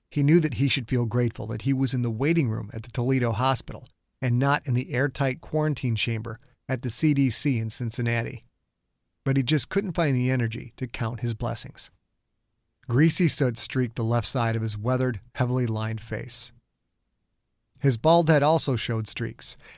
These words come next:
as if flames had danced precariously near his mottled scalp.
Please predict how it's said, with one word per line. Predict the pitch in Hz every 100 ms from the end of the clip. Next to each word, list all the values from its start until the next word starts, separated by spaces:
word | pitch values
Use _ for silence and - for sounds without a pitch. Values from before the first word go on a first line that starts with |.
| -
as | 123
if | 131
flames | - - 160 190
had | 180 123
danced | 131 127 -
precariously | 139 127 - 165 156 120 131 120
near | 113
his | 117 107
mottled | 113 113 107 107
scalp. | - 123 117